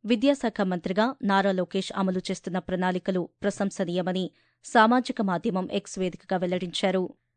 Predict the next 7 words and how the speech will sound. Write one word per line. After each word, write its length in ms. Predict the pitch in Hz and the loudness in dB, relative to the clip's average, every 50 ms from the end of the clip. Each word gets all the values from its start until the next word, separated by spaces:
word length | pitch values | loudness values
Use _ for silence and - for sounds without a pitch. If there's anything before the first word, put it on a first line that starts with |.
| _ _ _ - | _ _ _ 2
మెగా 280 | 226 226 226 226 277 285 | 4 4 4 4 2 2
పేరెంట్ 420 | - - 220 214 208 214 220 - | 2 2 2 4 2 2 -2 -2
టీచర్స్ 480 | 208 196 202 - - 208 196 - - 208 | -2 -4 -4 -2 -4 -4 -4 -4 -2 0
మీట్ 240 | 208 226 233 - - _ _ _ - | 0 0 -2 -4 -10 _ _ _ 2
పరీక్షలకు 520 | 208 202 214 - - 262 247 247 - 240 | 2 2 2 0 0 0 0 0 0 0
ముందు 240 | 202 196 196 196 202 | 0 2 2 2 2
తీసుకొచ్చిన 720 | 208 - 180 180 - - 196 180 - - 185 185 185 175 | 2 0 -2 -6 -4 -4 -6 -4 -4 -4 -2 -2 -2 -2